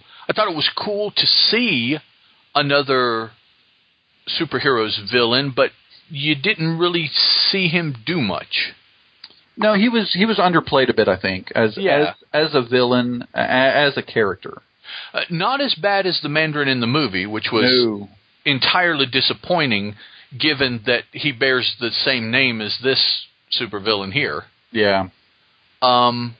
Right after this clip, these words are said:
Speaker 1: but, yeah, he was, you, you just, and, and I, I guess because the point of the story was not to show us anything about, uh, the Mandarin,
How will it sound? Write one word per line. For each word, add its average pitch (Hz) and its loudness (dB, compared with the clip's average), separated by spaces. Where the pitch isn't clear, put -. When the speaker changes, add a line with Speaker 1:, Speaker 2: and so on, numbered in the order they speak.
Speaker 1:
but, 185 0
yeah, 180 2
he 165 -2
was, 165 -2
you, 160 -6
you 156 -4
just, 160 0
and, 180 2
and 185 0
I, 175 0
I 151 0
guess 165 -2
because 175 -2
the 123 0
point 165 0
of - -2
the - -6
story 143 0
was 113 -2
not 127 0
to 123 -4
show 135 2
us 131 2
anything 127 0
about, 104 0
uh, - -8
the 107 -2
Mandarin, 120 0